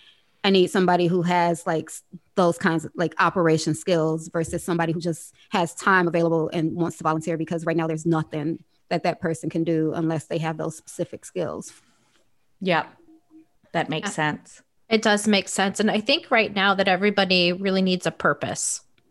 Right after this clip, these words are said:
Speaker 1: Mm-hmm.
Speaker 3: like,
Speaker 1: Mm-hmm.
Speaker 3: more than ever. And that's why I really love, you know, what you're putting together and really what you're trying to put out to the world.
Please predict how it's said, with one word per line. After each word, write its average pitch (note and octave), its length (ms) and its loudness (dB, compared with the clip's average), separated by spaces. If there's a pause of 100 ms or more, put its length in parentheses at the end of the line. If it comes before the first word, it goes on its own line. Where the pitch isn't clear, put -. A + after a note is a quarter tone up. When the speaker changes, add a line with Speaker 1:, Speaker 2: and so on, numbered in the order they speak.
(320)
Speaker 1:
Mm-hmm. F#3+ 160 4
Speaker 3:
like, E3+ 260 0
Speaker 1:
Mm-hmm. - 200 -2
Speaker 3:
more G3+ 240 6
than F#3 140 2
ever. E3 240 0
And G3+ 180 0
that's G3+ 240 2
why A#3 280 6
I G3 140 2
really F#3+ 440 2
love, F#3+ 340 4 (640)
you G#3+ 120 6
know, F#3+ 120 8
what G#3+ 280 4
you're G#3 80 4
putting F#3+ 300 2
together F3 840 4 (340)
and F3+ 340 4 (240)
really G#3 380 6
what F#3 140 4
you're F#3 100 2
trying F#3+ 240 2
to F#3 60 -4
put F#3+ 180 2
out E3+ 220 0
to F#3 100 2
the F3+ 100 4
world. E3 360 4